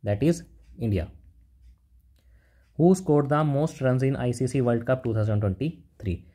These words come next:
इस बार के वर्ल्ड कप में तो सबसे ज़्यादा रन किसने स्कोर किए हैं? विराट कोहली। कितने टोटल? सेवन सिक्सटी फ़ाइव रन्स।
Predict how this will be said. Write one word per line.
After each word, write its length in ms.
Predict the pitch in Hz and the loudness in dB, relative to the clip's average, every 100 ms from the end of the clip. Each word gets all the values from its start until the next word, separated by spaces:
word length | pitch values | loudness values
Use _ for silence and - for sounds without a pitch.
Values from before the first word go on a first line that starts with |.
| _ _ _ | _ _ _
इस 140 | 127 | -4
बार 200 | 139 143 | 4 4
के 100 | 139 | 4
वर्ल्ड 260 | 156 131 127 | 4 4 2
कप 180 | 131 123 | 0 -2
में 320 | 117 127 135 | -2 -4 -6
तो 400 | - 120 117 - - | -2 0 -2 -4 -8
सबसे 300 | 131 127 139 | -6 -2 2
ज़्यादा 220 | 123 120 | 4 4
रन 180 | 120 143 - - _ _ _ _ _ _ | 2 0 -4 -18 _ _ _ _ _ _
किसने 220 | 123 127 | -4 -2
स्कोर 240 | 131 131 123 | 0 0 0
किए 200 | 127 127 | -2 -2
हैं? 240 | 165 170 _ _ _ _ _ _ _ _ _ - | -2 -6 _ _ _ _ _ _ _ _ _ -2
विराट 340 | 104 117 147 - _ _ _ | 0 2 0 -8 _ _ _
कोहली। 240 | 101 90 80 - _ _ _ _ _ - _ | -4 -2 -4 -12 _ _ _ _ _ -20 _
कितने 260 | - 113 123 | -6 -2 2
टोटल? 320 | 127 123 160 175 - _ _ _ _ _ _ _ | 2 2 0 -4 -14 _ _ _ _ _ _ _
सेवन 260 | - 107 110 | -4 -2 -2
सिक्सटी 320 | 110 - 160 | -4 -4 -4
फ़ाइव 360 | - - 90 | -4 -6 -4
रन्स। 320 | 90 90 - | -4 -8 -12